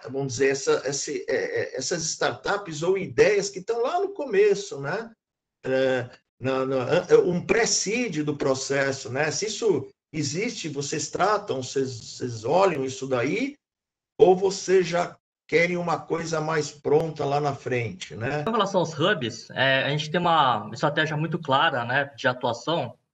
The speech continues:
Speaker 2: Primeiro no conceito de que ninguém é concorrente aqui, né? Acho que a, a questão da, da espírito de rede é importantíssimo nesse sentido, tá?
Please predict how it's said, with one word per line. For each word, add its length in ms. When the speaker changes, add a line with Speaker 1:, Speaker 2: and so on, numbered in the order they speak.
Speaker 2:
Primeiro 240
no 120
conceito 440
de 140
que 160
ninguém 280
é 60
concorrente 600
aqui, 240
né? 140
Acho 180
que 100
a, 200
a 60
questão 400
da, 420
da 260
espírito 380
de 100
rede 300
é 20
importantíssimo 840
nesse 240
sentido, 400
tá? 220